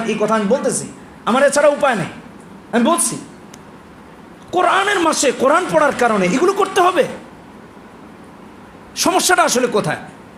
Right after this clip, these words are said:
কি সমস্যা? ঢাকা বিশ্ববিদ্যালয়তে ইসলামিক স্টাডিজ বিভাগ আছে, আরও বিভাগ আছে, ইসলামিক অনেক বিভাগ আছে। থাকার পরেও এখানে কোরআনের আয়োজন করা যাবে না?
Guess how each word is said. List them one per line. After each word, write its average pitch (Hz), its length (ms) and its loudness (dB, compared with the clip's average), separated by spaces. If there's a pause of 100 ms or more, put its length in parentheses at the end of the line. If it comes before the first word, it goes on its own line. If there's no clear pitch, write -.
(880)
কি 427 140 0
সমস্যা? 190 500 -2 (1900)
ঢাকা 220 180 0
বিশ্ববিদ্যালয়তে 269 720 0 (540)
ইসলামিক 254 460 -2
স্টাডিজ 240 540 -2
বিভাগ 220 320 2
আছে, 202 380 0
আরও 285 160 2
বিভাগ 226 260 0
আছে, 185 180 0
ইসলামিক 214 380 -2
অনেক 226 180 0
বিভাগ 190 240 0
আছে। - 220 -6 (1300)
থাকার 269 240 0 (100)
পরেও 359 180 0
এখানে 302 360 0
কোরআনের 302 340 2
আয়োজন 247 320 0
করা 214 160 2
যাবে 156 220 0
না? 160 140 -2